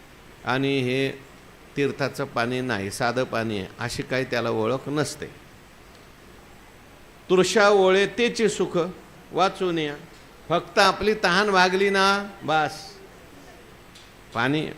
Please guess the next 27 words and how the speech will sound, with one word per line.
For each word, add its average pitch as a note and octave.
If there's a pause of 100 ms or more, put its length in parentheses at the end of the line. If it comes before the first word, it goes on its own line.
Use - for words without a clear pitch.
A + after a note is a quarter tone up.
(120)
त्याला C3+
सांगितलं, B2+
"अहो, C#3
तुम्ही C#3
जे C3
पाणी C#3
पिले C3+
ते C3+
गंगेचं C3+
होतं." G#2+
असं D#3
होतं E3
का? F3+
मला E3
नाही G#3+
माहिती. A2
आपले, F#3
मी F3+
पाणी E3+
पिलो, F3 (1500)
गंगेकडे G3
सुद्धा F#3
साध्या D3+
पाण्याच्या F3
दृष्टीनेच F3+
तो F#3+
पाहतो. B2